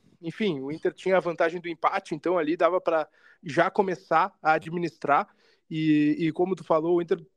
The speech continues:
sofreu, é, especialmente naquele lance ali, né, do recuo do, do Igor Gomes pro Antony, um recuo um pouco curto. O Antony sai, não faz o pênalti, mas consegue tocar na bola ali, acho que consegue atrasar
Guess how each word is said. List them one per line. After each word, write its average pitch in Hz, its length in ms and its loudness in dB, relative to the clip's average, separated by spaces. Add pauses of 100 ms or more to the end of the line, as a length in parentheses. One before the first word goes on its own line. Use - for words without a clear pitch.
sofreu, 202 640 0 (180)
é, 147 520 2 (760)
especialmente 220 580 0
naquele 190 280 2
lance 185 320 0
ali, 180 140 4
né, 170 100 2
do 165 140 2
recuo 180 420 -2
do, 160 320 0
do 156 140 -6
Igor 165 280 -2
Gomes 160 300 -12
pro 156 200 -6
Antony, 208 320 0
um 156 60 -4
recuo 156 220 -4
um 175 80 -6
pouco - 280 -2
curto. 233 460 0 (480)
O 170 140 2
Antony 180 280 0
sai, 226 380 0
não 190 220 -2
faz 170 280 2
o 165 60 -10
pênalti, 185 500 -2
mas 160 200 -6
consegue 160 460 -2
tocar 175 320 -2
na 185 100 -4
bola 175 280 -2
ali, 170 100 0
acho 160 160 0
que - 100 -20
consegue 170 420 -2
atrasar 160 640 2